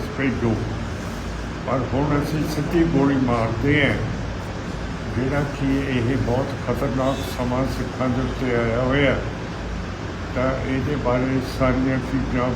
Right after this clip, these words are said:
ਪਾਰਟੀ ਨੂੰ ਤੁਹਾਨੂੰ ਦੱਸਣੀਆਂ ਹੈਗੀਆਂ ਕਿ ਜਿਵੇਂ ਕੈਨੇਡਾ ਦੇ ਵਿੱਚ ਤਿੰਨ ਸਿੱਖਾਂ ਨੂੰ ਮਾਰ ਦਿੱਤਾ ਹੈਗਾ, ਤੇ ਬ੍ਰਿਟਾਨੀਆ ਦੇ ਵਿੱਚ ਇੱਕ ਨੂੰ ਮਾਰ ਦਿੱਤਾ ਹੈ,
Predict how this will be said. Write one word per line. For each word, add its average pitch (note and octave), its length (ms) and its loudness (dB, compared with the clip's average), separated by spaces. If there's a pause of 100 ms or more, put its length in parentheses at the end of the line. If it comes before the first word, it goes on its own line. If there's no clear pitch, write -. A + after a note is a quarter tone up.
ਪਾਰਟੀ A#2+ 360 0
ਨੂੰ B2 400 0
ਤੁਹਾਨੂੰ A#2 360 0
ਦੱਸਣੀਆਂ A2 480 -2
ਹੈਗੀਆਂ C3 480 0 (960)
ਕਿ C3 60 0
ਜਿਵੇਂ B2 600 2 (1120)
ਕੈਨੇਡਾ B2+ 460 2
ਦੇ B2+ 140 0
ਵਿੱਚ B2 800 2 (1040)
ਤਿੰਨ C3+ 260 2 (140)
ਸਿੱਖਾਂ - 360 -2
ਨੂੰ C3+ 120 2
ਮਾਰ A#2+ 320 2
ਦਿੱਤਾ A#2+ 500 -2
ਹੈਗਾ, B2 460 2 (1400)
ਤੇ B2+ 340 4 (840)
ਬ੍ਰਿਟਾਨੀਆ C#3 640 2
ਦੇ C#3 140 2
ਵਿੱਚ C3+ 320 0
ਇੱਕ - 220 -2
ਨੂੰ C3 160 0
ਮਾਰ A#2+ 300 2
ਦਿੱਤਾ A#2+ 280 -2
ਹੈ, A#2+ 200 2